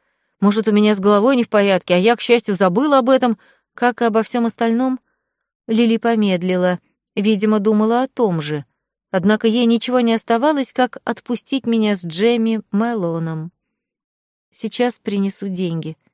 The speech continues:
проговорила она и направилась к лестнице. Я вывернулась из объятий мужа и, не поднимая глаз, сказала, что мне тоже нужно подняться, чтобы взять свою сумочку.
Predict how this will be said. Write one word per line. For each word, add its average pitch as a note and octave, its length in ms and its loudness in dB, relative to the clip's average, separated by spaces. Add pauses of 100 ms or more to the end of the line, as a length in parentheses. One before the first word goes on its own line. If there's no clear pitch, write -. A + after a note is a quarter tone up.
(140)
проговорила F#3+ 640 0
она A#3+ 240 0
и - 20 0
направилась F#3+ 640 -2
к - 80 -20
лестнице. D#3+ 680 -8 (920)
Я B3 340 2
вывернулась G#3 760 0
из G3+ 100 -2
объятий G3+ 480 0
мужа G#3+ 400 0 (380)
и, A3+ 80 2
не A3 120 4
поднимая G#3 460 0
глаз, G#3+ 300 -2
сказала, A3+ 480 0
что A#3+ 160 -2
мне A3+ 160 4
тоже C#4 260 -2
нужно B3 300 0
подняться, A#3+ 460 -2
чтобы A3 240 -2
взять A3+ 260 -2
свою A3 240 2
сумочку. D#3+ 560 -6